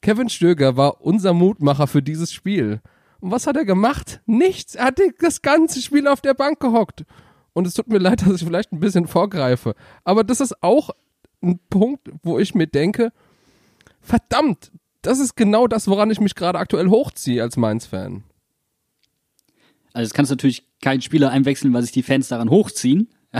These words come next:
Speaker 2: Das wäre ja ein bisschen wild. Und klar, ich meine, ich hasse dich gemeint, ich, <laughs> das ist schon klar, sorry, <laughs> wollte ich jetzt nicht
Speaker 1: Alles
Speaker 2: reinreiten.
Speaker 1: gut.
Speaker 2: Nur, Jan Moritz Lichter hat ja auch Zugriff auf die Mannschaft. Die Mannschaft hat ja auch reagiert auf das, was er gesagt hat und getan hat.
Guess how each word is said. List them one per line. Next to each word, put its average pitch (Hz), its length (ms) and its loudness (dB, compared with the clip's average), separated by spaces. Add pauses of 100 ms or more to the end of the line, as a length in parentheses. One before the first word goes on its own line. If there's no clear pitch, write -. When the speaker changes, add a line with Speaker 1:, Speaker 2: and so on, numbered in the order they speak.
Speaker 2:
Das - 180 -2
wäre 208 160 -2
ja 180 60 0
ein 147 140 -2
bisschen 139 380 -6
wild. 196 300 0 (520)
Und 160 180 2 (220)
klar, 175 420 -2
ich 147 160 -4
meine, 151 340 2
ich - 240 -10
hasse - 220 -8
dich 120 160 -12
gemeint, 110 240 -6
ich, 107 80 -12
<laughs> - 60 -4
das 139 120 4
ist - 200 -2
schon - 180 0
klar, - 240 -6
sorry, 214 400 -4
<laughs> - 0 -
wollte - 560 -6
ich - 60 -16
jetzt 127 100 -6
nicht 123 180 -8
Speaker 1:
Alles 143 200 -4
Speaker 2:
reinreiten. 107 260 -6 (240)
Speaker 1:
gut. 131 140 -8
Speaker 2:
Nur, 147 240 2 (720)
Jan 139 260 -2
Moritz 160 280 2
Lichter 143 240 0
hat 156 120 -2
ja 156 60 0
auch 131 120 -2
Zugriff 143 280 0
auf 127 140 -2
die 127 80 2
Mannschaft. 117 340 0
Die 135 60 -2
Mannschaft 170 340 0
hat 139 140 -4
ja 135 80 0
auch 131 120 -2
reagiert 127 440 2
auf 107 100 -10
das, - 180 -2
was 104 120 -2
er 104 80 -2
gesagt 98 400 -6
hat 95 120 -14
und 101 100 -10
getan 98 360 -10
hat. 82 120 -12